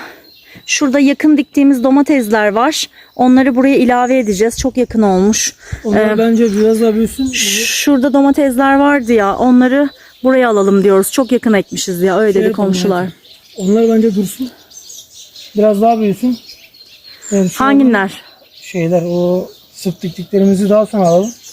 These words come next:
Speaker 2: Burada var ya viyöllerde.
Speaker 1: Hı hı.
Speaker 2: Viyöllerdekini ekelim. Onların biraz büyüsün. Hem su verdiğimizde sökelim. Şimdi sökerken biz kökenlere zarar verebiliriz.
Speaker 1: Tamam,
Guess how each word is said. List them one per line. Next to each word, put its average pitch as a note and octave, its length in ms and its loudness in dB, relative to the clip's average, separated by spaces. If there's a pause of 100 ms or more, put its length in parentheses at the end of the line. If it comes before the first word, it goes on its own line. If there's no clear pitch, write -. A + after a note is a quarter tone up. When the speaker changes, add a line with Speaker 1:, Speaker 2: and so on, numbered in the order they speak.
(440)
Speaker 2:
Burada F#3+ 220 2
var B3 160 2
ya G3+ 260 2 (220)
viyöllerde. E3 560 0
Speaker 1:
Hı A#3+ 60 0
hı. C4 320 4 (520)
Speaker 2:
Viyöllerdekini G#3+ 640 0
ekelim. A#3+ 260 -2 (840)
Onların A#3 420 2
biraz A#3+ 240 2
büyüsün. B3 420 -2 (420)
Hem A3+ 280 2 (140)
su - 240 -2
verdiğimizde A3+ 480 0
sökelim. D#3+ 420 -4
Şimdi G#3+ 160 0
sökerken A#3+ 460 0 (600)
biz F#3+ 260 -4
kökenlere A3 520 0
zarar G#3 320 0
verebiliriz. G3+ 400 -2
Speaker 1:
Tamam, A#3 320 0